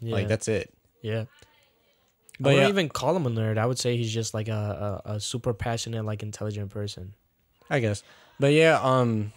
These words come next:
Speaker 2: other than that, the show, it's fine. I'm not too crazy about it, but the other part of my week was, speaking of shows, um, because I've been dry in terms of, like, I have nothing to play lately or watch.
Speaker 1: Mm-hmm.
Speaker 2: So I was like, "I wanna find something."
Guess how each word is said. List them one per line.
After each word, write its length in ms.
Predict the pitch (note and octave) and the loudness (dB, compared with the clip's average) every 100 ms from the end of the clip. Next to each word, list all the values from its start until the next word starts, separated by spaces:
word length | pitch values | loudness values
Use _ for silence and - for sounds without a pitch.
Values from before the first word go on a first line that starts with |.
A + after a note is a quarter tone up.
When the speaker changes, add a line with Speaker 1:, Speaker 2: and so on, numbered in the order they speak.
| - _ - | -18 _ 0
Speaker 2:
other 140 | D3 G3+ | 4 4
than 180 | D#3 | 4
that, 320 | G#2 A2+ G#2+ - | 4 4 4 0
the 100 | G#2 | -2
show, 480 | - B2+ C3 B2+ - | 2 4 4 2 0
it's 160 | G#3 - | -4 -2
fine. 460 | A#2 A#2 A#2 A#2 - _ | 2 4 4 0 -4 _
I'm 100 | C#3+ | 0
not 140 | D#3 - | 0 2
too 140 | B2 | -2
crazy 280 | - A2 G#2+ | 0 0 0
about 220 | G2+ G2+ | 0 0
it, 120 | G#2 | 0
but 300 | - A2 G#2+ - _ _ - | 0 0 0 -6 _ _ 0
the 100 | A#2 | 2
other 200 | C3+ C#3 | 4 4
part 220 | - A#2+ | 2 2
of 60 | |
my 120 | A2+ G#2+ | 2 2
week 280 | G#2+ G#2 _ - C3+ - | 2 -2 _ -20 -20 -14
was, 180 | C#3 A#2 | -2 -2
speaking 300 | - B2+ A#2+ | 0 0 0
of 60 | A2+ | 0
shows, 420 | A#2+ A2+ A2 G#2+ | 2 2 2 -2
um, 320 | G#2 G#2 G2+ - _ _ _ _ | -4 -2 -2 -10 _ _ _ _
because 180 | B2+ A#2+ | -2 2
I've 160 | A#2+ B2 | 2 4
been 360 | B2+ B2 A#2 - - _ _ - B2+ | 2 2 -4 -10 -20 _ _ -16 -10
dry 400 | G2 G2+ G#2+ A2 | -4 0 2 2
in 100 | A2 | 0
terms 240 | - G#2+ | -2 -4
of, 80 | G#2 | -2
like, 220 | G#2 F#2+ - | -2 -2 -4
I 80 | G2+ | -2
have 160 | G#2+ G2+ | -2 -2
nothing 240 | G2+ A2 | -4 -4
to 80 | F#2+ | -6
play 400 | - G#2+ G#2 G#2 | -6 -2 0 0
lately 280 | G#2 G#2+ G2+ | -2 -4 -6
or 100 | F#2+ | -4
watch. 440 | F#2 F#2+ A2 - - _ _ C#3 | -4 -4 -4 -8 -20 _ _ -10
Speaker 1:
Mm-hmm. 280 | A#2+ A#2 A#2+ | -8 -8 -2
Speaker 2:
So 120 | A2+ | 0
I 40 | |
was 120 | G#2+ | 2
like, 120 | G#2 G2+ | 0 -2
"I 60 | |
wanna 180 | G#2 G2+ | -2 -4
find 340 | - G2 G2+ G#2+ | -4 -4 -4 -2
something." 460 | A#2+ B2 C3+ D3 | -4 -2 -4 -4